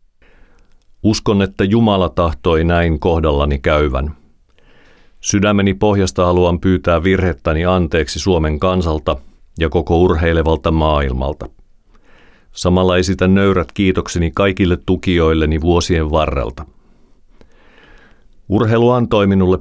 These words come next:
paljon, paljon se myöskin otti. Nyt ei ole enää kiire. Taistelu on ohi. On aika uuden elämän. Kauan sitten, kun pienenä poikana Tervanevalle ensimmäisen kerran jalkani upotin,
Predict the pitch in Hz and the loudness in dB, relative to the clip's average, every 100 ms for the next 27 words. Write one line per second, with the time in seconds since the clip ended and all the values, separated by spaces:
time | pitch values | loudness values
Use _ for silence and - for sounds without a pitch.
0 | - 101 95 87 80 80 - - - - | -2 -2 2 0 0 -4 -8 -20 -20 -20
1 | - 92 92 92 95 98 98 95 113 87 | -14 -4 0 2 2 2 0 0 0 0
2 | 78 - - - - - - - - - | -2 -6 -10 -10 -16 -20 -20 -20 -20 -20
3 | - - - 85 - 90 92 95 95 95 | -20 -10 -2 -2 0 2 4 4 4 2
4 | 90 85 80 90 80 71 69 67 - _ | 2 0 -2 -2 0 -2 -6 -10 -18 _
5 | _ _ _ _ - - 73 80 - 85 | _ _ _ _ -14 -4 -2 -2 -2 0
6 | 85 85 82 71 64 - _ - - - | 2 2 0 -2 -4 -10 _ -20 -20 -20
7 | - - - - 82 85 92 95 90 95 | -20 -20 -20 -8 -2 0 0 0 2 2
8 | 87 78 76 76 69 60 65 - - - | 2 0 0 0 -2 -4 -10 -12 -20 -20
9 | _ _ - - - - - - - 107 | _ _ -20 -20 -20 -20 -20 -14 -2 0
10 | 131 127 135 120 107 95 95 95 107 101 | 2 0 -2 -2 -2 0 0 2 2 2
11 | 92 78 90 87 87 87 - 98 92 87 | 0 2 0 2 0 -2 -2 -2 0 0
12 | 82 82 82 87 95 92 87 85 87 80 | 0 0 0 2 0 0 0 0 -2 -2
13 | 82 78 80 87 92 85 85 80 87 78 | -2 -2 0 0 0 0 -2 -2 -2 0
14 | 82 - 76 | -2 0 -4